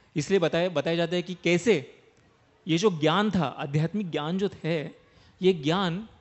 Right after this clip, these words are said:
जो समाज का जो, समाज का जो नेतृत्व कर रहे हैं, जो लोग समाज को lead कर रहे हैं,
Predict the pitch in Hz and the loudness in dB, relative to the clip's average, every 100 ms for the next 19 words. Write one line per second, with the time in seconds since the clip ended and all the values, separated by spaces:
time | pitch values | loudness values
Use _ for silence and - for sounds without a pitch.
0 | - _ _ _ _ - 127 175 226 - | -20 _ _ _ _ -16 2 4 4 2
1 | 165 156 180 196 - 214 220 196 226 233 | -2 0 0 -2 -6 -2 -2 2 4 4
2 | - - - _ _ _ _ _ - 160 | 0 -12 -20 _ _ _ _ _ -4 -2
3 | 165 185 - 220 208 208 151 - 190 - | 0 -2 -2 -2 0 0 -2 -2 -6 -4
4 | 220 185 185 160 113 - _ 139 160 160 | -2 0 0 -2 -6 -16 _ -2 0 2
5 | 156 127 - _ _ _ _ _ 147 147 | 0 -2 -18 _ _ _ _ _ -4 -2
6 | 165 - 180 165 220 190 165 131 113 | -2 2 2 2 0 0 -2 -4 -8